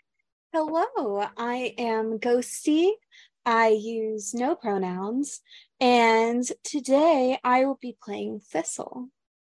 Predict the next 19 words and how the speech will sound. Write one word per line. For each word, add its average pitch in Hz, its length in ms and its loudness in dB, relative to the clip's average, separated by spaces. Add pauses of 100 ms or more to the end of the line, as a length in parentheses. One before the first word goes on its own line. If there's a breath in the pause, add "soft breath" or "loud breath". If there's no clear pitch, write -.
(580 loud breath)
And 415 320 10
you 427 140 10
can 453 140 -2 (120)
find 349 340 4
me 302 540 -2 (160)
at 254 420 4 (520)
Twitch - 920 0 (440)
at 240 140 8
Little 254 240 4
Ghostling 311 540 -2
and 254 120 -4
on 247 140 -4
Twitter 294 420 -2
at 240 200 -4
Little 254 180 0
Ghostling 254 340 -2
without 233 280 -2
the - 80 -8
E. 190 220 -4